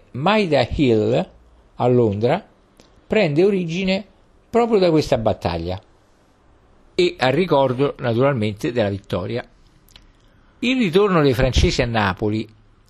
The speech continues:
segnò la fine del sistema feudale, a cui seguì una riforma amministrativa per la quale Maida diventò capoluogo del circondario,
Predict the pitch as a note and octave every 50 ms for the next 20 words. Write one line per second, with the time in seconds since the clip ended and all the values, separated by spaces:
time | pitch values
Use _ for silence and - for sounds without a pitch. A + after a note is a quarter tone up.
0 | _ _ _ _ _ - - - B3 C4 F#3 D3 C3+ C#3 C#3 C3+ - - D3 C#3+
1 | C#3 C3+ C3 C3 B2 - - A#2+ - - C#3+ C3+ B2+ A#2+ B2 C3 C3 B2 B2 B2
2 | A#2 A#2 A#2 A2+ A2+ A2+ - - _ _ _ - D#3+ - - A#3 G#3 - - E3
3 | C#3 C#3 A#2+ G#2 G2 - - _ _ C#3 C3+ C3+ B2 A2 G2+ - - - _ _
4 | _ _ _ _ _ _ C3 C#3+ C#3+ - - E3 C#3+ A#2 A2+ A2 G#2 G#2 A2 A2
5 | G#2+ G2 - - - C3+ C3 D3 D#3+ E3 F3 F#3+ G3+ - - - - - _ -
6 | - - - - - - - - E3+ D#3+ E3 E3 D#3+ C#3+ A#2 A2 B2+ D#3 E3 D3+
7 | D3+ E3+ E3+ D#3+ F3 F3 - - G#3 F3+ F#3 F#3+ F3+ F3+ - A#2+ A2 - - C#3+
8 | C3+ D#3 D#3+ C#3+ C3 A#2+ A2+ A2 A#2 A2+ A#2 A2+ - - - A#2 A2 - B2 A#2+
9 | A2+ A2+ A2 G2+ G2 G2 G2+ -